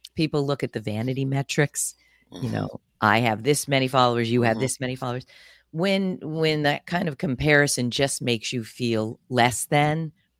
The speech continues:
Speaker 1: it's the wrong focus.
Speaker 2: Mm-hmm.
Speaker 1: But yeah,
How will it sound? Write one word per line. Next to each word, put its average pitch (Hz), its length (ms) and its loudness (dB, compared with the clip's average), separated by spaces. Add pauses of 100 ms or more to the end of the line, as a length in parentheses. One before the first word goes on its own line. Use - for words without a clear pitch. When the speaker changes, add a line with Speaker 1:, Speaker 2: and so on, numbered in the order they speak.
(260)
Speaker 1:
it's 135 200 -4
the 135 100 -2
wrong 117 560 -2
focus. - 640 -6
Speaker 2:
Mm-hmm. 90 320 -12 (320)
Speaker 1:
But 151 160 -2
yeah, 123 220 2